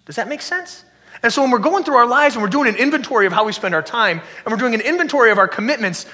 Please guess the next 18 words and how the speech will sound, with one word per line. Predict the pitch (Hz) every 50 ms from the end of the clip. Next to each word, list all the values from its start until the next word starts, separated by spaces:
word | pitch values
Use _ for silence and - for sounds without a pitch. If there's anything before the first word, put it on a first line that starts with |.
| - -
you're | 277 320
gonna | 339 415 381 330
look | 359 359 370
at | 339
some | - 349 311 302
of |
the | 262 247
stuff | - - 359 349
and | 330 262
say, | - - 247 233 226 - - - - - -
"But | - 330
this | - 427 -
is | 427 320 -
good | - 330 359 359 -
stuff." | - - - 392 427 440 403 - - - - - - - - - - _ _ _ _ _ _ _ _ _
And | - 156
that's | 185 190 196 -
okay. | 226 202 - - 311 339 320 185 - -